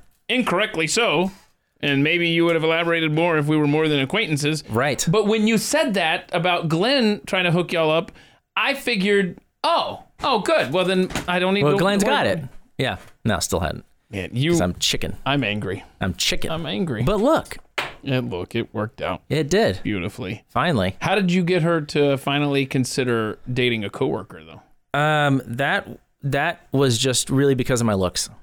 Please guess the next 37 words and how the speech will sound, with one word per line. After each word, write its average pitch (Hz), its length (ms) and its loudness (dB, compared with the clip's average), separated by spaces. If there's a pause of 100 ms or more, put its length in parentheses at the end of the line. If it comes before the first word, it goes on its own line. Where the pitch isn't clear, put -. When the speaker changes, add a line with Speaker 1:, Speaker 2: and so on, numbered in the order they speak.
(200)
Speaker 2:
I 117 100 -2
mean, 104 260 2
look 107 220 0
at 92 40 -4
me. 85 180 -8 (1300)
<clears throat> 123 160 0 (1120)
Speaker 1:
So, 190 400 2 (140)
how 359 180 0
did 571 180 4
you 403 180 2
get 247 300 0
to 214 420 2
Oklahoma 185 500 2
from 151 140 2
California? 147 600 0 (480)
Speaker 2:
Uh, 156 540 4
so 143 720 4
long 135 380 2
story 117 480 4
shorter, 127 520 2 (340)
I 117 60 0
was 113 120 2
homeschooled 160 500 2 (220)
Speaker 1:
Yeah. 92 120 -2
Speaker 2:
and 117 380 2
it 123 100 2
was 123 160 2
kind 143 200 -2
of 123 240 -2
starting 131 340 2
to 110 60 -2
get 120 380 -2 (160)
kind 143 140 -2
of 107 80 -4
outlawed 127 340 2
in 143 60 -2
California. 151 520 0